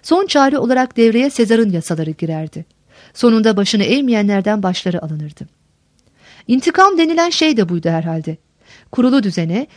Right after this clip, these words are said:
yüzyıllara dayanan menfaat ilişkilerine, yerli yerine oturmuş ilik emme sistemine karşı koymanın bedeli böyle alınırdı.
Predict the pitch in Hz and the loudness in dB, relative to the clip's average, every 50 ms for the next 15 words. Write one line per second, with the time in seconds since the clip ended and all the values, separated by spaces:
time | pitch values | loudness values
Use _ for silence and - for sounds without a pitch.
0 | _ - 240 262 233 - 254 247 214 247 269 320 320 277 262 247 240 247 247 233 | _ 0 2 2 2 2 0 2 2 4 4 4 4 4 4 4 4 4 2 2
1 | 214 214 214 202 - 226 220 220 - 175 175 165 - - - 170 160 160 156 160 | 2 0 0 0 2 2 2 2 0 -2 -4 -4 -6 -6 -6 -4 -4 -4 -6 -6
2 | 170 233 277 - _ _ _ _ _ - 220 233 247 277 349 359 339 320 311 302 | -8 -8 -10 -12 _ _ _ _ _ 0 2 2 2 0 0 0 0 0 0 0
3 | 302 - 254 - 285 262 262 269 - - - 254 302 302 - - 254 240 240 262 | 0 -2 -2 -2 -2 -2 0 -2 -2 -2 -2 -2 -2 0 0 2 2 2 2 0
4 | 240 - 247 - - 240 226 240 247 262 254 254 233 220 214 - - - 233 220 | 0 -2 -4 -2 -2 0 0 2 2 0 0 0 0 0 0 -2 -2 0 2 2
5 | 214 220 226 240 233 214 226 214 226 226 214 196 214 208 196 170 160 156 156 156 | 2 2 0 0 0 2 2 2 2 0 0 2 2 2 2 0 -2 -4 -6 -8
6 | 156 151 - - - | -10 -10 -12 -16 -18